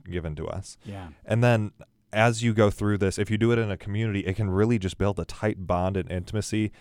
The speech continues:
Speaker 1: that, uh, a lot of these books talk about needing to have within the body of Christ.
Speaker 2: Yeah, and one thing I'll say on that, so this, so, you know, I did this a couple years ago. My community group that meets on Thursday nights now, we're now doing this as a group.
Speaker 1: Mm-hmm.
Speaker 2: And so we started about a year and a half ago.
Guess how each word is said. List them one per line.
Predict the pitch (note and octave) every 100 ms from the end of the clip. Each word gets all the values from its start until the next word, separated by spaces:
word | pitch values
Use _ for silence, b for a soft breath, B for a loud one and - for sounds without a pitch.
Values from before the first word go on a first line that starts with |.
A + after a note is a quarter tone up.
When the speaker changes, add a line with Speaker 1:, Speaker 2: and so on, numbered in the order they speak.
| b b
Speaker 1:
that, | G2 G2 -
uh, | F#2+ G2 E2+ D2+ - _ _ - -
a | G#2
lot | G2 G#2
of | A2
these | G2 F2+
books | F2+ F#2+ -
talk | G#2 A#2 -
about | E2+ E2 F2
needing | F#2+ A2 G2+ F#2
to |
have | F2 G#2 G2 F2+
within | E2+ E2+
the | E2
body | D#2+ D#2
of | -
Christ. | - E2 - - -
Speaker 2:
Yeah, | A2+ B2+ G#2
and | B2
one | B2
thing | C#3+
I'll | A2+
say | - A2+
on | G2+
that, | A2+ A2
so | - A2 G2 B B B
this, | - A#2+ B2
so, | - C3 -
you |
know, | B2
I |
did | A2 C#3+
this | C3+
a |
couple | B2+ B2 G#2
years | G#2+ A#2+
ago. | G#2 F#2 F#2 - B B
My | A#2
community | C3+ C#3 A#2 C#3 A#2+
group | F2 G2 F2
that |
meets | G2+ G#2
on | A2 F#2+
Thursday | G#2 F#2+
nights | F#2+ G2 -
now, | A2+ A#2 A#2 B
we're | B A#2+
now | B2+ A2+
doing | A2 A2
this | G#2
as | G2+
a | F2
group. | D#2 A2 F2+ C2+
Speaker 1:
Mm-hmm. | G2+ F#2 F#2
Speaker 2:
And | G2
so | A#2
we | G2+
started | - - B2 C3+ C#3+ A2
about | F#2+ G#2 A2
a |
year | G2+ G#2
and | G2
a |
half | F2 G2+ G#2
ago. | A#2 A#2 A#2+ B2+